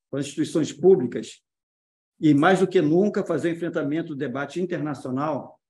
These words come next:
que a democracia sempre é a base de tudo. Pra gente poder dizer que saúde é democracia, e democracia é saúde, como dizia Sérgio Aroca, a gente precisa estar nesse debate amplo, aberto com a sociedade. E fechando, eu gostaria de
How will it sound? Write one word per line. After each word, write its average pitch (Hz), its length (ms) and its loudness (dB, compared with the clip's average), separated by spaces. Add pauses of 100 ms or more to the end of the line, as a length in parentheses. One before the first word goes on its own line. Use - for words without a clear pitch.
(160)
que 143 80 -6
a 131 40 -6
democracia 139 640 -6
sempre 127 560 -6
é 131 60 -2
a 127 60 0
base 131 340 -2
de 131 100 -14
tudo. 104 260 -12
Pra - 160 -10
gente - 120 -14
poder 139 200 0
dizer 131 400 0
que - 100 -10
saúde 170 420 4
é 165 40 4
democracia, 135 760 0 (200)
e - 40 -12
democracia 135 600 2
é - 20 0
saúde, 139 460 2
como 127 180 0
dizia 120 540 -2 (240)
Sérgio 127 320 -4
Aroca, 135 420 -4 (280)
a 135 80 -8
gente 131 220 -8
precisa 135 380 -8
estar 135 180 -6
nesse 135 180 -6
debate 127 560 -4
amplo, 160 400 -4 (200)
aberto 139 520 -4
com 131 60 -8
a 123 40 -8
sociedade. 110 720 -12 (300)
E 156 100 -4
fechando, 170 640 0
eu 135 60 -4
gostaria 139 440 -6
de 131 460 -6